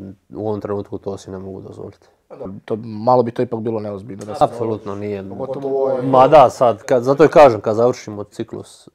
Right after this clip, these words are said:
Speaker 1: ciklus Tokija, malo vidite, ovisno o rezultatu, sjest,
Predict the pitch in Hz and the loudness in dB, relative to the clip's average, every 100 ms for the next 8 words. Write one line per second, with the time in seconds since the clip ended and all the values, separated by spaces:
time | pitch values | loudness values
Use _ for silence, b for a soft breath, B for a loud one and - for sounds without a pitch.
0 | _ - _ 117 101 98 - 127 - 120 | _ -20 _ -16 -16 -12 -8 -8 -4 -4
1 | 113 b b b b b b b b _ | -4 b b b b b b b b _
2 | _ 113 107 104 104 95 101 107 - 107 | _ -6 -4 -4 -6 -8 -6 -6 -8 -14
3 | 107 104 98 107 110 - 104 - 107 98 | -12 -14 -4 -2 -2 -4 -14 -10 -10 -10
4 | _ | _